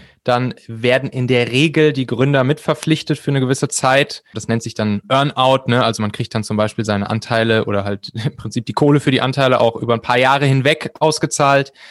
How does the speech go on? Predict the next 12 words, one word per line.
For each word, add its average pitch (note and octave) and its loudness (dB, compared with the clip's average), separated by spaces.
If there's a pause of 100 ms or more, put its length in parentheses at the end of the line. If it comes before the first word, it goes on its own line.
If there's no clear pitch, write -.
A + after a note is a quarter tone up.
(180)
damit A#2+ -2
du A#2 -6
eben A2+ -2
nicht, A2+ -4
ähm, G#2+ -4
nach A2 -2
drei A2+ 0
Tagen A2 -2
wieder G#2+ 2
weg - 0
bist G3 0
und, B2+ -2